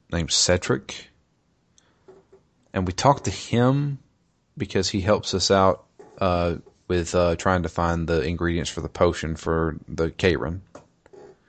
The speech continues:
Uh, but she comes into play a little bit later. Um, and, uh,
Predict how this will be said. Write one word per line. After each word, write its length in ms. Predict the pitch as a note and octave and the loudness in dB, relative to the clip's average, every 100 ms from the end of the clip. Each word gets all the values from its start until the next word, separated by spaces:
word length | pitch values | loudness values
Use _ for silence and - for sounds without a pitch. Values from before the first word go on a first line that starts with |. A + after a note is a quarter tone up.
| _ _ _ _ _ _ _ _ - - - - - - _ _ | _ _ _ _ _ _ _ _ -20 -20 -20 -20 -20 -20 _ _
Uh, 260 | - F#2 F2+ | 4 6 6
but 180 | E2+ G2 | 4 2
she 140 | C#3+ | 2
comes 260 | C#3 C3 G2+ | 4 4 4
into 100 | G2+ | 0
play 200 | G#2 G#2 | 4 4
a 40 | |
little 140 | F#2+ F#2 | 4 2
bit 100 | C2 | 0
later. 300 | E2+ C#2+ - - _ - _ - - - - - - - _ _ _ _ _ _ _ _ - - | 0 -2 -6 -10 _ -20 _ -20 -20 -20 -20 -20 -20 -20 _ _ _ _ _ _ _ _ -2 6
Um, 600 | G#2+ G2 F#2+ F2+ E2+ G2 - - _ _ _ _ _ - - _ _ - - - - | 8 8 6 4 -4 -10 -18 -20 _ _ _ _ _ -20 -20 _ _ -20 -14 -8 0
and, 280 | G#2 F#2+ | 2 4
uh, 340 | F#2 F#2 F2+ | 4 4 4